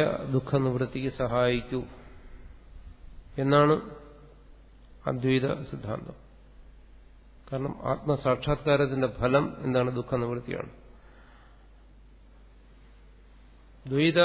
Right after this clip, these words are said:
ഏതെങ്കിലും തരത്തിലുള്ള ഏറ്റവും പരമമായ ദ്വൈത സാക്ഷാത്കാരം പോലും ദുഃഖനിവൃത്തി ഉണ്ടാക്കത്തില്ല എന്നാണ് അദ്വൈതികളുടെ പക്ഷം.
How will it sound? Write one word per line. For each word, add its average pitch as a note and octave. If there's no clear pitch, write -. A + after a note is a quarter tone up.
ഏതെങ്കിലും D#3
തരത്തിലുള്ള C3
ഏറ്റവും E3
പരമമായ D3+
ദ്വൈത C#3+
സാക്ഷാത്കാരം B2+
പോലും A#2
ദുഃഖനിവൃത്തി C3
ഉണ്ടാക്കത്തില്ല A#2+
എന്നാണ് A2
അദ്വൈതികളുടെ B2
പക്ഷം. -